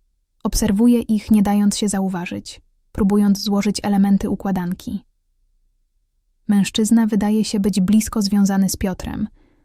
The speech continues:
a sposób, w jaki rozmawiają, mieszanka śmiechu i intymnych gestów, wywraca jej żołądek do góry nogami. Nie wie, co myśleć. Czy Piotr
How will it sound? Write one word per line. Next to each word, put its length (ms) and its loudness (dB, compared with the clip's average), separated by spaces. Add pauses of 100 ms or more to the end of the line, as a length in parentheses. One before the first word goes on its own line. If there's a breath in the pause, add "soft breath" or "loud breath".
(100)
a 100 -8
sposób, 460 -4
w 60 -4
jaki 220 -2
rozmawiają, 760 0 (420)
mieszanka 440 0
śmiechu 600 -2
i 160 -2
intymnych 500 2
gestów, 580 -6 (560)
wywraca 440 0
jej 240 2
żołądek 480 2
do 120 -2
góry 240 0
nogami. 560 -2 (420)
Nie 180 4
wie, 120 0
co 140 -2
myśleć. 580 -6 (1300)
Czy 120 -4
Piotr 320 -2